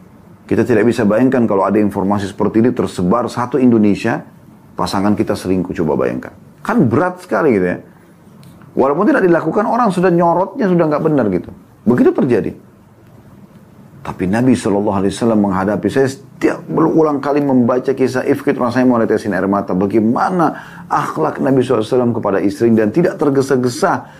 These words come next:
dalam me-, me-, mengambil sebuah tuduhan dari luar rumah masuk ke dalam rumah.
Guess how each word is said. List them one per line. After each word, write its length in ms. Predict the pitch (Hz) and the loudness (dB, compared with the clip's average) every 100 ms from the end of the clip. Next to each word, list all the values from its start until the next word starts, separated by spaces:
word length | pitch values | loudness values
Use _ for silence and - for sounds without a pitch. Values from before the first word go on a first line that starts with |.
| - - | -20 -8
dalam 400 | - 120 127 123 - | -2 2 2 0 0
me-, 260 | 120 120 | 2 2
me-, 280 | 104 113 107 107 | 2 2 4 2
mengambil 640 | 110 127 165 156 147 131 | 2 2 2 2 4 2
sebuah 480 | 131 104 104 110 110 | 0 0 2 2 0
tuduhan 480 | 104 151 156 139 120 | 0 2 4 2 2
dari 160 | 117 | 4
luar 400 | 110 165 170 139 | 4 4 4 2
rumah 400 | 127 139 143 185 | 2 2 2 0
masuk 360 | 185 160 180 165 | 0 0 2 2
ke 40 | |
dalam 240 | 151 147 135 | 2 2 2
rumah. 360 | 127 90 - | 2 0 -4